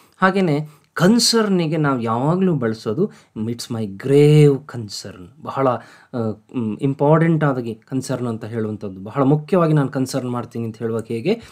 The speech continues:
"It's my grave concern to do this." So ಹಾಗೆ ಹೇಳ್ತೇವೆ. ಓಕೆ, so for example, scoring a high, you know, more and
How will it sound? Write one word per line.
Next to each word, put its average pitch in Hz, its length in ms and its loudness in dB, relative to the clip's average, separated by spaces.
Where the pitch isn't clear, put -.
"It's 175 200 -2
my 127 240 0
grave 151 500 6
concern 123 520 -2
to 110 140 -6
do 113 120 -4
this." 92 400 -12
So 117 80 0
ಹಾಗೆ 104 280 -6
ಹೇಳ್ತೇವೆ. 92 520 -16
ಓಕೆ, 170 160 -4
so 131 220 2
for 131 140 0
example, 117 380 -4
scoring 170 720 6
a - 520 -10
high, 143 300 0
you 139 80 0
know, 131 300 0
more 175 320 6
and 135 280 2